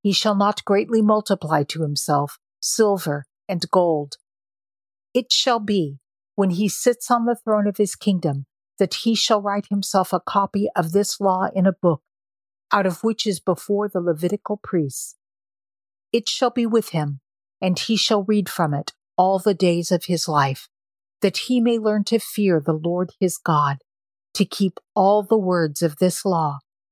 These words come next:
and these statutes to do them, that his heart not be lifted up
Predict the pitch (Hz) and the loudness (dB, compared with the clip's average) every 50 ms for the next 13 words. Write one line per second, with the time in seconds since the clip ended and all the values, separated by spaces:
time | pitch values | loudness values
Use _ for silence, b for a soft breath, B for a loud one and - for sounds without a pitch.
0 | _ - - 185 180 170 160 - 196 196 190 185 - - - - 202 185 185 - | _ -2 0 2 2 2 0 0 0 0 0 0 -2 -2 2 2 2 2 2 0
1 | - - 170 165 160 - - - - - _ _ _ _ - - 196 165 175 170 | -2 -2 -2 -2 -4 -6 -10 -10 -10 -12 _ _ _ _ -4 -4 -2 2 2 2
2 | 156 135 139 131 131 131 - _ _ _ _ _ _ _ _ _ _ _ _ _ | 2 2 0 -2 -2 -6 -10 _ _ _ _ _ _ _ _ _ _ _ _ _
3 | _ _ _ _ _ _ _ _ _ - - 190 180 190 196 185 - - 208 208 | _ _ _ _ _ _ _ _ _ -2 0 0 2 0 -2 -2 -2 0 0 0
4 | 208 208 - - 190 180 196 196 202 214 - - - - 208 202 208 202 190 - | 0 -2 -4 -2 0 2 2 2 0 -2 -4 -6 -8 -6 -4 -2 -2 -2 -2 -2
5 | - - 190 190 180 156 151 - | -2 -2 2 2 2 2 2 -2